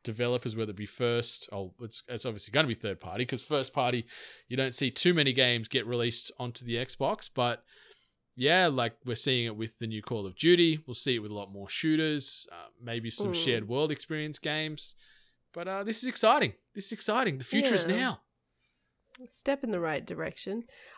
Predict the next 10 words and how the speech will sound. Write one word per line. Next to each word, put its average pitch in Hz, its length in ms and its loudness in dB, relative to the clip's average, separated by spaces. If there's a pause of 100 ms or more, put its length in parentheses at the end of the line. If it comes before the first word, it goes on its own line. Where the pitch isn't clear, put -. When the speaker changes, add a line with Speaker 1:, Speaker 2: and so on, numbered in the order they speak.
Speaker 2:
Um, 277 220 2
didn't 392 340 -4
old 302 180 2
mate 294 240 -2
Sony 262 460 -2 (160)
just - 260 -6
recently 175 520 -4
leave 180 440 -4
as 185 160 -6
well? 262 600 -4